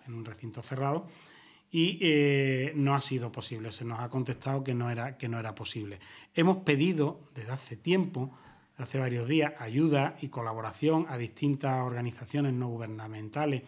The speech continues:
de carácter social que, que se estaban ofreciendo y, y que, bueno, que la verdad es que el resultado que hemos tenido cuando se le ha pedido de verdad que se encarguen de, de ciertas partes de, de este albergue, pues la respuesta no ha sido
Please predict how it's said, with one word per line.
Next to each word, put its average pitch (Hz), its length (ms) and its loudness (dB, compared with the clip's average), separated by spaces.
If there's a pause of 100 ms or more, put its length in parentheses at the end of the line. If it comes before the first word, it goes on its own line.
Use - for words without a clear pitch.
(300)
de 123 120 -10
carácter 123 380 -6
social 170 540 0 (600)
que, 135 420 -2 (200)
que 151 160 2
se 147 160 2
estaban 208 340 4
ofreciendo 190 760 2
y, 165 280 0
y 143 60 -6
que, 147 100 -4
bueno, 202 300 -2 (120)
que 143 100 -10
la 123 100 -6
verdad 120 200 -4
es 135 60 -6
que 151 80 -2
el 151 80 0
resultado 147 500 0
que 147 80 2
hemos 143 220 2
tenido 156 280 2
cuando 123 220 -2
se - 140 -6
le 113 120 -6
ha 127 140 -4
pedido 143 320 2
de 143 100 0
verdad 143 400 0 (240)
que 123 120 -10
se - 160 -2
encarguen 127 680 0
de, 117 220 -12
de 123 180 -10
ciertas 143 460 -2
partes 151 420 -2
de, 113 240 -10
de 120 220 -6
este 123 260 -6
albergue, 139 480 0 (460)
pues 123 400 -6
la 123 160 -4
respuesta 120 500 -6
no 131 140 2
ha 123 60 0
sido 131 420 0